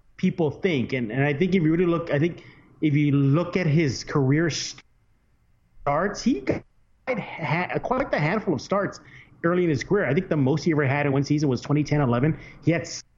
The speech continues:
seventy-nine starts, which, I mean, that was, like, in his, uh, all, one of his all-star nods.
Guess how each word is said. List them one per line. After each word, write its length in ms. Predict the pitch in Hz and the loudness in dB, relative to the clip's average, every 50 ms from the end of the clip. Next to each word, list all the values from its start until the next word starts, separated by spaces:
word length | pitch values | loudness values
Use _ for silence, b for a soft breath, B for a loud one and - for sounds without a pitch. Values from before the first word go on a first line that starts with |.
| _ _ _ _ _ _ _ - | _ _ _ _ _ _ _ -12
seventy-nine 680 | - - 170 170 175 180 170 165 151 143 143 147 139 135 | -4 -2 0 2 2 2 2 2 2 2 2 2 2 0
starts, 600 | - - - - - 143 139 110 101 - - - | 0 -4 -4 -4 -4 -4 -4 -4 -8 -8 -8 -4
which, 220 | 113 120 117 - | -4 -4 -4 -2
I 40 | 156 | -2
mean, 220 | 151 147 143 135 | 0 0 2 2
that 120 | 127 123 135 | 2 2 2
was, 120 | 139 123 | 2 2
like, 160 | 131 120 - | 0 0 2
in 160 | - 120 120 | 2 2 2
his, 220 | 120 113 110 98 113 | 2 2 2 0 0
uh, 100 | 107 - | -2 0
all, 200 | - 131 151 - | 0 0 0 2
one 120 | 151 147 | 2 2
of 60 | 143 | 2
his 100 | 123 110 | 2 2
all-star 320 | 127 131 139 - - 127 120 | 2 2 0 0 0 0 2
nods. 380 | 113 120 131 123 104 98 - | 2 2 2 0 -2 -4 -6